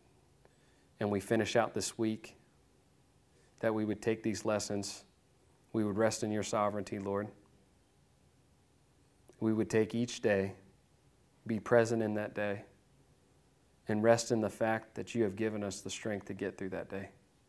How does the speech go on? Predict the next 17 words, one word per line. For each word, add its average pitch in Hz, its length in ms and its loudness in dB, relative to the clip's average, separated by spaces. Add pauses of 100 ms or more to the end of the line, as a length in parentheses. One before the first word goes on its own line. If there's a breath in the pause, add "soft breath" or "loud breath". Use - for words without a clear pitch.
(560)
You 104 120 0
have 98 120 -2
provided 104 480 2
everything 110 420 0
we 110 120 -2
need 101 220 -2
for 98 140 -6
that 95 200 -4
day. 92 220 -8 (2750)
And 98 140 2
that 98 140 2
we 101 100 -2
would 95 160 -2
take 110 300 -2
that, 98 320 2 (1040)
be 113 180 4
encouraged, 98 720 0